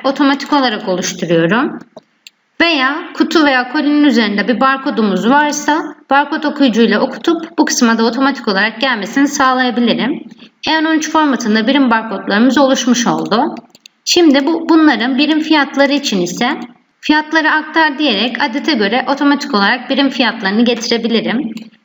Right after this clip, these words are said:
Veya işlemler üzerinden iskonto uygulayarak toplama, çıkarma, çarpma, bölme işlemlerini de gerçekleştirebilirim. İşlem döviz türünü de bu kısımdan belirleyebilirim.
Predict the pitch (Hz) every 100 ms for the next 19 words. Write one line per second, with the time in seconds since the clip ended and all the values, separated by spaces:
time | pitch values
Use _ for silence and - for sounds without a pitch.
0 | _ 247 311 233 240 - - - 262 -
1 | 294 302 294 302 302 208 190 180 180 175
2 | 226 294 - - - _ - 240 - 294
3 | 294 285 262 254 208 254 269 185 190 226
4 | - - _ _ _ _ - 277 - 220
5 | 190 190 - - 269 254 196 202 - 247
6 | 240 196 202 254 262 269 - 233 208 180
7 | 175 220 269 254 247 269 - 240 - 226
8 | 240 240 233 226 262 - - - - 294
9 | - 311 302 302 294 - - 262 277 196
10 | 214 233 - - 208 196 233 294 - -
11 | _ - 269 277 247 262 240 240 190 170
12 | 277 226 -